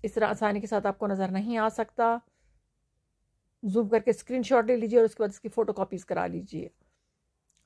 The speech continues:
तो आपके पास एक रिकॉर्ड भी रह जाएगा और आपको एक सॉल्यूशन भी हो जाएगा।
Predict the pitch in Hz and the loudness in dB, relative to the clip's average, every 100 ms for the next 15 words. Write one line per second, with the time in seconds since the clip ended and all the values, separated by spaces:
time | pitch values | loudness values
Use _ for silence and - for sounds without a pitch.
0 | _ 185 185 208 196 214 202 202 220 220 | _ -4 -2 -2 0 2 2 4 2 4
1 | 233 240 233 226 233 226 196 202 208 - | 4 4 2 0 2 0 0 -4 -8 -6
2 | 226 202 220 190 180 170 151 151 185 | -8 -6 -4 -4 -4 -2 -4 -4 -8